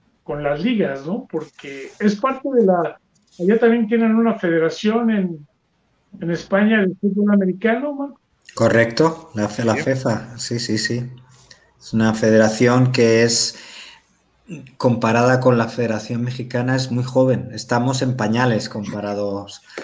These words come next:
Speaker 2: comparado con, con la historia que tiene el fútbol en México. Pero bueno, y es, es un poco también, no sé, yo creo que el deporte es parte de la solución y no es parte del problema,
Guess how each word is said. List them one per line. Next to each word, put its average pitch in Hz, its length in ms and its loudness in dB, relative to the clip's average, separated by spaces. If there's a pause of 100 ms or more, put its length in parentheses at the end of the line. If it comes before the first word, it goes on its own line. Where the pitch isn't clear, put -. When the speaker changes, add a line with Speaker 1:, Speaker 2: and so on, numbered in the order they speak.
(180)
Speaker 2:
comparado 107 600 2
con, 104 360 2
con 104 220 -2
la 101 80 -2
historia 107 400 0
que 104 80 -4
tiene 104 380 -2
el 101 100 -12
fútbol 107 400 0
en 101 260 0 (200)
México. - 520 -8 (540)
Pero 113 220 2
bueno, 120 340 4
y 120 260 0 (200)
es, - 540 -2
es - 180 -6
un 135 100 -2
poco 131 240 -2
también, 110 960 2
no 127 60 -8
sé, - 260 -8 (160)
yo 117 260 2
creo 113 240 0
que 117 120 2
el 107 140 2
deporte 120 500 0
es 113 100 -2
parte 113 380 -4
de 107 100 -2
la 107 100 -2
solución 113 680 -2
y 104 80 2
no 107 80 -4
es 107 80 -6
parte - 340 -8
del 101 160 -2
problema, 117 640 -2